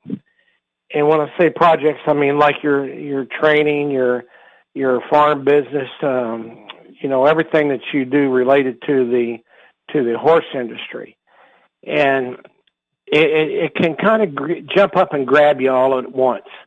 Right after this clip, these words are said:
Uh, sometimes it, it can really just, uh, uh, get you down. And you have to be really organized to get things done, you know, to, uh, make it a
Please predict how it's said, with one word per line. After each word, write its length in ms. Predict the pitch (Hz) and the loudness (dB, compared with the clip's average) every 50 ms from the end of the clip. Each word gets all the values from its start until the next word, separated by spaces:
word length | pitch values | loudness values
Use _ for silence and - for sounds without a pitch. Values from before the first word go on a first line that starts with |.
| _ _ _ _ _ _ _ _ _ - | _ _ _ _ _ _ _ _ _ -4
Uh, 320 | 135 135 120 113 113 117 113 - - | -2 -2 -2 -2 -4 -8 -12 -8 -4
sometimes 520 | 151 131 120 120 - 123 123 120 117 117 113 123 | -4 -4 -4 -4 -4 -4 -4 -4 -4 -6 -2 0
it, 160 | 139 135 131 | 0 0 2
it 180 | 143 139 135 - | 0 -2 -2 -2
can 120 | 147 127 | -4 0
really 320 | 127 131 135 135 139 131 120 | 2 2 2 2 2 0 0
just, 380 | 117 127 117 - - _ - | -2 -6 -8 -8 -14 _ -8
uh, 160 | 131 117 113 117 - _ _ _ _ _ _ _ _ _ _ | -8 -8 -8 -12 -16 _ _ _ _ _ _ _ _ _ _
uh, 220 | - 143 135 120 117 117 117 - - - - - - _ _ _ - 170 | -8 -6 -4 -4 -4 -8 -10 -14 -16 -20 -20 -20 -20 _ _ _ -18 -4
get 200 | 135 143 147 135 - - | 0 0 0 0 -2 -8
you 60 | 117 | 0
down. 500 | 117 123 123 131 127 117 110 - - 117 _ _ _ _ _ _ _ _ _ _ _ _ | 2 4 4 4 2 0 -4 -10 -14 -18 _ _ _ _ _ _ _ _ _ _ _ _
And 200 | 151 147 143 143 | 0 0 0 0
you 140 | 147 143 139 | -2 -2 0
have 180 | 165 180 165 - | 0 0 0 -2
to 80 | 131 | -6
be 220 | 143 156 147 143 135 | -2 0 0 0 0
really 340 | 127 135 147 160 160 156 | 0 2 2 2 2 2
organized 720 | 151 147 143 147 143 131 135 131 131 131 131 131 123 - - | 2 2 2 2 2 0 0 0 0 0 0 -2 -4 -6 -10
to 60 | - | -4
get 260 | 127 127 135 131 - - | 2 2 2 2 2 -4
things 280 | 147 135 127 123 113 107 - | -2 -2 -2 -4 -6 -8 0
done, 380 | - 143 123 110 110 107 - - _ _ _ _ _ _ _ _ | 0 0 0 0 -4 -12 -16 -20 _ _ _ _ _ _ _ _
you 120 | - 139 123 | -6 -4 -4
know, 200 | 117 117 117 120 _ - | -4 -6 -8 -10 _ -4
to, 340 | 139 127 120 117 113 113 117 _ _ _ _ _ _ _ _ _ _ | -2 -2 -2 -2 -4 -6 -12 _ _ _ _ _ _ _ _ _ _
uh, 260 | 131 131 123 110 110 | -6 -6 -6 -6 -6
make 260 | 117 127 143 143 135 - | -2 0 0 0 2 0
it 160 | 143 123 - - | -4 -6 -6 -12
a 260 | - 139 120 110 | -10 -8 -8 -8